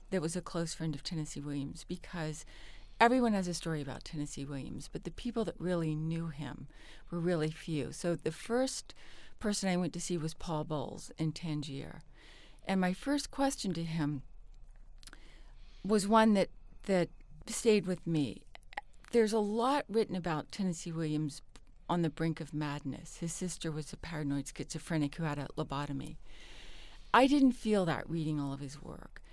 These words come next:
And my first question to Paul Bowles was, you know, "What do you think of this comment that is often said about Tennessee Williams?" And he shook his head and he said, "He's the sanest person I've ever known.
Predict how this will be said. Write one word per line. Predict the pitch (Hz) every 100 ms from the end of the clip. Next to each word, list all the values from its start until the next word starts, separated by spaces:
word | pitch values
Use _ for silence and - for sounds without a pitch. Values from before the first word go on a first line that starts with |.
| - - -
And | - 202
my | 190
first | 196 240 247 -
question | 247 226 -
to | 170
Paul | - 190 165
Bowles | 165 156 151 147
was, | 160 139 - 139 - - - - - - - - - -
you | - 185
know, | 165
"What | 156 208
do | 185
you | 185
think | - 170 160
of | - - - - - - - - -
this | 170 156 -
comment | - 180 160 120
that | 156
is | 151
often | 165 143 147
said | 151 139
about | 135 -
Tennessee | - 147 151 147
Williams?" | 160 156 139 139 - - - - -
And | - 214
he |
shook | 214 285 262
his | 233
head | - 262 226 170
and | 185
he |
said, | 185 202 185
"He's | 196
the | -
sanest | 185 - 180 175 175 -
person | 175 160 156 147 -
I've | - 165 -
ever | 147 143
known. | 147 143 131 139